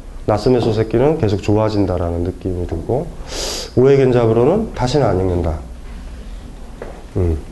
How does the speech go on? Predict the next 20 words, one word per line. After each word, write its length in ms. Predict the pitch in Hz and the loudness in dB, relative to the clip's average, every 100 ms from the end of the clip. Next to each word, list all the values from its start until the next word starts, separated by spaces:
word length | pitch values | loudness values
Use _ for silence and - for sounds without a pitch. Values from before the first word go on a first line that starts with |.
| - - - - - - | -16 -16 -16 -16 -16 0
왜냐하면 280 | 107 123 123 | 4 6 6
사실 260 | 123 107 131 | 4 4 4
오에 400 | 117 123 131 127 | 6 6 6 4
겐자부로적 720 | 113 113 127 117 117 113 113 | 4 4 2 2 2 2 0
체험은 500 | - 107 107 135 214 - - - - - - - - - - 110 | 0 0 2 2 0 -4 -14 -16 -16 -18 -18 -18 -20 -18 -8 -6
칼럼 380 | - 151 143 139 | -2 2 2 2
쓰거나 320 | - 117 110 | 2 2 4
이러다 280 | 101 101 104 | 2 2 2
보면 180 | 101 90 | 0 2
우리 160 | 107 | 2
이웃한테 400 | 110 107 107 98 87 | 2 2 0 0 0
너무 280 | 98 104 92 | 2 2 0
많으니까 600 | 82 95 104 82 - 78 - - - - - - | 0 0 0 -4 -6 -10 -12 -14 -14 -14 -14 -12
하나 320 | - 113 120 | -2 2 2
더 160 | 104 - | 2 -2
추가할 340 | - 147 131 | -2 0 0
필요는 260 | 135 120 95 | 0 0 0
없을 260 | - 101 | -2 -4
것 120 | 95 | -4
같아요. 280 | 78 - 71 | -6 -6 -10